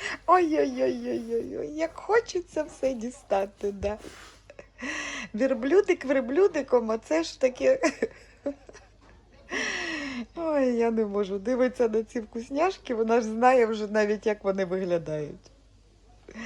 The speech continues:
Дякую, Юлічка. Да, дякую. Дякую, да.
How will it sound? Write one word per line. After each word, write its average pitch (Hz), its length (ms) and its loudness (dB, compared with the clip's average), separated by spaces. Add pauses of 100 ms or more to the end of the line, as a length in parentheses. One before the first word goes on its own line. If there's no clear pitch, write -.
(680)
Дякую, 175 560 2
Юлічка. 151 580 -10 (960)
Да, 247 360 2 (100)
дякую. 254 520 -2 (800)
Дякую, 202 640 -6
да. 208 340 -10